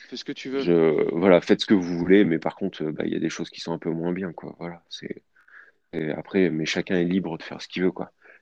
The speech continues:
Speaker 2: Dieu merci, justement. Enfin, bon.
Speaker 1: Exactement.
Speaker 2: Est-ce qu'on
Speaker 1: C'est
Speaker 2: a
Speaker 1: ça.
Speaker 2: des actus, euh, imo, oh,
Speaker 1: Alors.
Speaker 2: enfin, un peu, un peu moins, un peu moins casse-gueule, un peu moins toboggan ?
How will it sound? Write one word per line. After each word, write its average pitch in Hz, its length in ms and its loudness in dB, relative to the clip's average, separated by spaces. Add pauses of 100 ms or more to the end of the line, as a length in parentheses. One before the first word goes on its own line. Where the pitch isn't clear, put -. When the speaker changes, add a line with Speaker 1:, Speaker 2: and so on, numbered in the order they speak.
Speaker 2:
Dieu 95 180 2
merci, 95 420 0
justement. 87 460 -4 (560)
Enfin, 107 80 4
bon. - 40 10
Speaker 1:
Exactement. 147 440 2 (520)
Speaker 2:
Est-ce - 160 4
qu'on 180 100 8
Speaker 1:
C'est 196 80 6
Speaker 2:
a 135 40 8
Speaker 1:
ça. 113 60 6
Speaker 2:
des 104 160 4
actus, 123 460 6
euh, 87 400 6 (160)
imo, 113 400 10
oh, - 80 4
Speaker 1:
Alors. 113 320 4
Speaker 2:
enfin, - 240 -2
un 104 80 2
peu, 127 220 2
un 113 120 6
peu 113 120 4
moins, 110 560 4
un 92 80 -2
peu 95 140 -8
moins 107 160 0
casse-gueule, 101 420 2
un 90 80 0
peu 95 100 -14
moins 98 160 0
toboggan ? 98 420 2